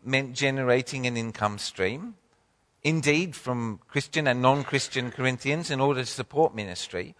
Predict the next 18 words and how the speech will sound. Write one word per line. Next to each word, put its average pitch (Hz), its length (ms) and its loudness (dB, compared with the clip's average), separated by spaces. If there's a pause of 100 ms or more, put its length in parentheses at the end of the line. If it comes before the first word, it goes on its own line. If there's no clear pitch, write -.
(180)
But 196 160 4
there, 269 180 12
there 226 160 12
was 208 180 2
no 202 140 8
conflict. - 680 -2
You 131 220 0 (100)
wanted 185 320 8
a 196 60 4
tent, 208 340 2
you 147 60 -2
bought 156 240 4
a 151 60 -6
tent, 156 300 -2
you 151 40 -4
got 131 240 8
a 104 60 -8
tent. - 480 -10